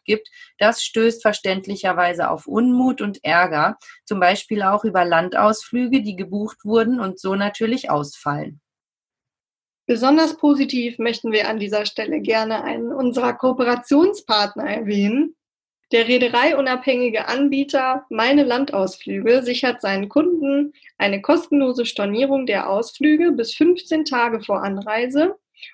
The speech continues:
Speaker 2: ohne Angabe von Gründen zu,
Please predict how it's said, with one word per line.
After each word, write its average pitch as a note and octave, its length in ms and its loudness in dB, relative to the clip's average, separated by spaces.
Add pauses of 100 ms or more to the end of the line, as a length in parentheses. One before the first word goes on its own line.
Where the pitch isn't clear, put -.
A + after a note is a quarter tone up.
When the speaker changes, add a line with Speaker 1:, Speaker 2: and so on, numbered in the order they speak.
(100)
Speaker 2:
ohne E4 320 4
Angabe A#3+ 540 0
von G#3+ 240 -6
Gründen A#3+ 400 -2
zu, A#3 540 0